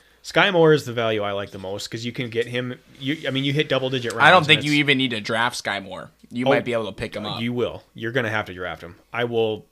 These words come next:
Speaker 1: I'm gonna put that out right now. You'll for
Speaker 2: Nah, I
Speaker 1: sure
Speaker 2: don't,
Speaker 1: have to
Speaker 2: I
Speaker 1: draft
Speaker 2: don't
Speaker 1: him.
Speaker 2: think so.
Speaker 1: You hit double-digit rounds, Sky Moore is definitely gonna go. Um,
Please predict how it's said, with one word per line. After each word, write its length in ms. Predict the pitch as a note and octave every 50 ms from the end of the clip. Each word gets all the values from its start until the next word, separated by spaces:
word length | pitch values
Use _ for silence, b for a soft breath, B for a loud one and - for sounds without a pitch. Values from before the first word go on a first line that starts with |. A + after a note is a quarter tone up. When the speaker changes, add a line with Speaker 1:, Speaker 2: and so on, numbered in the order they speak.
| _ _
Speaker 1:
I'm 120 | B2+ A2+ A2+
gonna 140 | A2+ A2
put 200 | - - A2+ A2
that 180 | - A2 A2 A2
out 160 | G#2 G2 F2+
right 180 | G2+ G2+ G#2 F2+
now. 140 | F#2+ F2+ F#2
You'll 160 | G2+ G#2+ G#2
for 120 | A2+ A2+
Speaker 2:
Nah, 60 | G#2+ G2+
I 140 | F#2+ F#2+ G2+
Speaker 1:
sure 120 | A2+ G#2+
Speaker 2:
don't, 80 | G#2 G#2
Speaker 1:
have 160 | G#2+ G2+ -
to 60 | G2+
Speaker 2:
I 20 | E2+
Speaker 1:
draft 220 | F#2+ G#2 G2+ G#2+
Speaker 2:
don't 80 | G#2 G#2
Speaker 1:
him. 80 | F#2 F#2+
Speaker 2:
think 200 | G#2 G#2 G#2+ -
so. 220 | - G2+ G2+ B2 C#3 -
Speaker 1:
You 100 | B2 C3
hit 200 | C#3+ D3+ C#3+ C3+
double-digit 420 | C3 B2+ C3+ B2 B2+ A#2 G#2+ G2+
rounds, 300 | G2 G#2 G#2 G#2 G2+ F#2+
Sky 240 | - - A#2+ A2+ A2+
Moore 240 | A2 G#2 G#2 G2+ G2
is 100 | F#2+ -
definitely 400 | - G#2+ G2+ - - F2+ F2 G2
gonna 180 | F#2+ F#2 F#2
go. 260 | E2+ F2+ D#2+ C2+ - b b b b b b b b b b _
Um, 540 | - - G2+ G#2 G2+ G2 F#2+ F2+ E2+ E2 D#2+